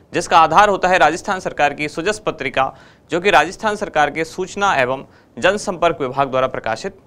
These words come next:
की जाती है। शुरुआत करते हैं हेडलाइंस के साथ। सबसे पहली जानकारी कहां से संबंधित है, तो मुख्यमंत्री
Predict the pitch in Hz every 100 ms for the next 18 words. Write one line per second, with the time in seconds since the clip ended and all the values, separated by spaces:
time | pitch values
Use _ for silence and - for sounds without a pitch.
0 | - 170 143 98 - - - - - -
1 | - - 175 214 214 202 208 185 165 180
2 | 185 180 160 175 - - - 175 208 165
3 | 170 160 156 165 165 165 151 156 180 165
4 | 151 151 147 156 180 - - - - -
5 | - 180 170 170 233 220 208 208 214 214